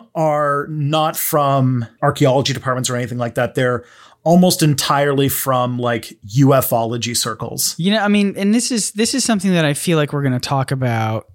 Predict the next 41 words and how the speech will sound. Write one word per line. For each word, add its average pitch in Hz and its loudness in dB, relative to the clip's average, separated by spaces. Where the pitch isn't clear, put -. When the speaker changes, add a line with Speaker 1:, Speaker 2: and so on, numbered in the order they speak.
Speaker 2:
and 131 0
touch 139 -2
on 110 -2
f-, - -8
throughout 160 0
this 135 -2
whole 131 2
podcast, - -4
because 156 0
I 147 2
feel 208 -2
like 151 0
there 147 0
are 143 -2
two 185 0
sort 160 0
of 135 -2
main 143 2
goals 127 -2
of 117 -4
this 117 -2
show. 190 2
And 139 2
I'm 135 0
glad 151 0
we're 135 0
touching 131 -4
on 120 0
this 120 -2
in, 113 -2
in 123 0
such 127 -2
an 120 -8
early 117 -2
episode, 107 -2
which 123 -2
is, 110 -2
you 269 2
know, 247 2
number 226 2
one, 175 0